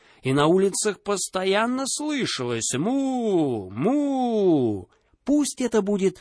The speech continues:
всеобщей мольбой к Богу о милости. Полное, совершенное покаяние всего народа,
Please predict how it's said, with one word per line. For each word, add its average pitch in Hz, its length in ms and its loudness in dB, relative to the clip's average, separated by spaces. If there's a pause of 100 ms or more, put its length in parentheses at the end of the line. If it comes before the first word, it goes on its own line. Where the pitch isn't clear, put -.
(140)
всеобщей 233 800 -2
мольбой 143 800 0 (240)
к 117 140 -6
Богу 120 380 -2
о 117 100 0
милости. 131 760 -2 (680)
Полное, 147 680 0 (340)
совершенное 233 840 -2
покаяние 202 760 0
всего 185 360 -2
народа, 156 600 -2